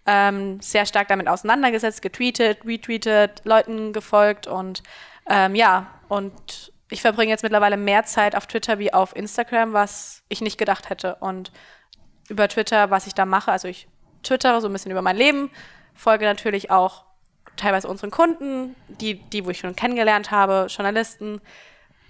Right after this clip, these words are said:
ja, und informiere mich dort halt auch gerade, was in der Branche so abgeht, also W und V, Horizont und alles, aber halt auch, was so in der Weltgeschichte abgeht, Spiegel Online, C D F, Nachrichten, Tagesschau, um halt,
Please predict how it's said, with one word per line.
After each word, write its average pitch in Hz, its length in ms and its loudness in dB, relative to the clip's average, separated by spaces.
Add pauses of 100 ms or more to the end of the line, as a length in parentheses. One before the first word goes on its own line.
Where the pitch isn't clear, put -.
(120)
ja, 190 240 -4 (160)
und 196 380 -4 (100)
informiere 220 500 -2
mich 202 220 -6
dort 196 320 2
halt 185 200 2
auch 185 300 2
gerade, 190 380 2
was - 300 -2 (120)
in 196 100 -8
der 185 120 2
Branche 277 440 2
so 240 160 -2
abgeht, 226 560 0
also 190 360 -4 (680)
W 208 120 0
und 196 140 -2
V, 214 560 4
Horizont 214 560 -2
und 196 100 -6
alles, 202 380 2
aber 190 240 4
halt 185 220 0
auch, 180 180 2
was - 200 -4
so 185 100 -6
in 180 80 -4
der 180 100 -2
Weltgeschichte 190 540 -2
abgeht, 180 300 -6
Spiegel 190 260 -10
Online, 180 480 -2 (680)
C 190 160 -2
D 180 80 2
F, - 580 0
Nachrichten, 190 540 -2
Tagesschau, 185 720 2
um 180 340 -8
halt, 175 400 -4